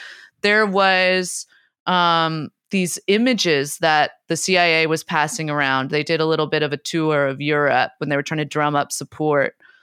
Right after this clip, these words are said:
for, I don't know what, invasion of Russia. I don't know. It's unclear exactly, but they were trying to drum up support.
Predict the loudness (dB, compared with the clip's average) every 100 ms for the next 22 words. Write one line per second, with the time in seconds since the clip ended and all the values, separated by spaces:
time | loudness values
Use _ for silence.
0 | _ _ -4 0 2 2 2 2 0 -2
1 | -8 _ _ _ _ _ _ -2 0 2
2 | 2 0 0 2 4 2 0 -2 0 0
3 | 0 -2 -2 -8 -18 -2 0 2 2 2
4 | 2 2 2 0 -2 0 2 2 0 0
5 | 0 0 0 0 0 -2 -2 0 0 0
6 | -2 -2 -2 -2 -2 0 0 0 -2 -6
7 | -10 -4 0 2 2